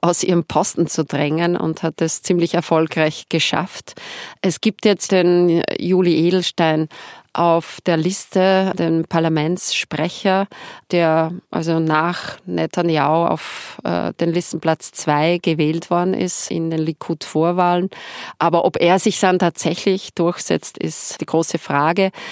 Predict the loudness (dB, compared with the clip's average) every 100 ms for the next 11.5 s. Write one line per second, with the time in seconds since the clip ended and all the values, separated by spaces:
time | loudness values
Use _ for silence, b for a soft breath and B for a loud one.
0 | B B -4 0 2 2 2 4 4 4
1 | 2 2 2 2 2 2 0 0 2 2
2 | 2 2 4 4 2 -2 -2 -2 -2 0
3 | 2 2 2 2 4 2 2 -2 -6 -8
4 | -6 0 2 4 4 2 -2 0 2 2
5 | 0 0 0 0 0 2 2 0 -2 -6
6 | -2 2 2 2 2 2 2 0 B B
7 | B B B -2 0 0 0 0 0 -6
8 | -2 2 2 2 0 -2 -2 0 0 0
9 | -2 -2 0 0 0 2 2 2 0 0
10 | 0 0 -2 -4 -6 -2 0 0 0 -2
11 | -2 -2 -2 0 0